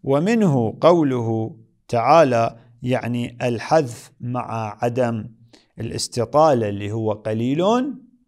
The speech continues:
"تماما على الذي أحسن"، بناء على قراءة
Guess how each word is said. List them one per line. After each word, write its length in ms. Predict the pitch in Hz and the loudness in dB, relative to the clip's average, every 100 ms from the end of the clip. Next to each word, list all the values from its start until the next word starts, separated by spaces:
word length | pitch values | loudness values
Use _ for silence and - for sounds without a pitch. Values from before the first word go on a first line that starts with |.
| _ _ _ _ _ _ _ _ _ _ - - _ _ - | _ _ _ _ _ _ _ _ _ _ -20 -20 _ _ -2
"تماما 720 | 127 151 170 147 127 113 107 | 0 4 4 2 0 -2 -4
على 340 | 110 143 127 | -2 0 0
الذي 680 | 110 107 110 165 180 208 202 | -2 -2 -2 -2 -2 -4 0
أحسن"، 540 | 220 - - 240 247 | 0 0 0 0 0
بناء 920 | 202 190 226 247 294 311 226 180 156 | -2 -2 -2 2 4 4 2 -4 -6
على 640 | 139 151 185 185 170 151 156 | -6 -2 2 2 2 -2 -4
قراءة 640 | 143 147 180 185 190 214 | -2 4 4 4 4 2